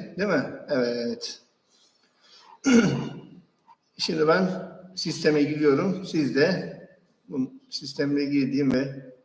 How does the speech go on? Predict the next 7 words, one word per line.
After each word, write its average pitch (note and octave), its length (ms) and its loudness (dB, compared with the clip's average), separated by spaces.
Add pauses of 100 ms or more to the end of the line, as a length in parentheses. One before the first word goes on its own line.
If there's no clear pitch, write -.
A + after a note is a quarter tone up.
soruyu C3+ 440 -4
çözdüğüm C3+ 600 -2
esnada A#2+ 640 -4
izleyebiliyorsunuz C3+ 1500 -4
inşallah. - 560 -12 (3250)
Evet. - 420 -2 (2250)
Sınavda G3 840 8